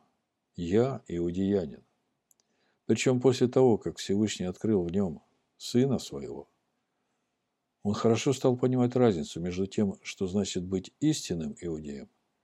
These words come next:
и что значит быть иудействующим. Смотри Галатам, первая глава, тринадцатый и шестнадцатый стих. При этом апостол Павел никогда не отрекался от Торы Моше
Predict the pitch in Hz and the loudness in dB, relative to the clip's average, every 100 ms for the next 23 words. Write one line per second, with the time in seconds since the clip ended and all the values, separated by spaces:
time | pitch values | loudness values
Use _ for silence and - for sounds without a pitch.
0 | _ _ _ - 135 - 127 120 120 95 | _ _ _ -8 -8 -2 0 2 0 -4
1 | 78 92 101 - 101 92 92 113 - - | -2 -2 -2 -4 -4 -2 0 0 0 -8
2 | 85 - - - _ _ _ _ - 92 | -14 -14 -14 -18 _ _ _ _ -14 -6
3 | 95 92 87 92 113 110 98 - 87 85 | -4 -2 0 0 0 -2 -4 -4 -4 -4
4 | 82 82 90 92 80 80 78 - 71 71 | -4 -4 -4 -4 -6 -8 -10 -12 -14 -16
5 | - - 73 - 76 73 - - _ _ | -16 -16 -16 -14 -16 -16 -18 -20 _ _
6 | _ _ _ _ _ _ _ _ _ 120 | _ _ _ _ _ _ _ _ _ 4
7 | 143 147 135 131 135 - 127 139 127 98 | 6 6 4 4 2 4 4 4 6 4
8 | 110 123 113 104 80 73 - 85 117 113 | 2 2 4 2 2 -4 -6 -4 0 0
9 | - 85 - 95 80 69 67 - 127 127 | -2 -8 -4 -6 -4 -8 -8 -2 0 0